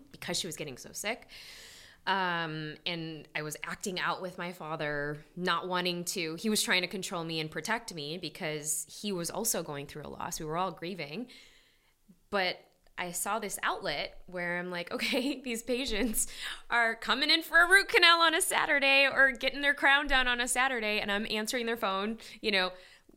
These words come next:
seating them in their chair. And here I am getting this, like, whiff of, like,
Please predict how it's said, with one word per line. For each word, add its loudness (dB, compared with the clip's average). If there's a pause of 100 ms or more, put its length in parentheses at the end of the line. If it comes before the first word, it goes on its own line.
(180)
seating 2
them 4
in 0
their 2
chair. 0
And -4
here -2
I 2
am -4
getting -2
this, -4
like, -6
whiff -6
of, -8
like, -8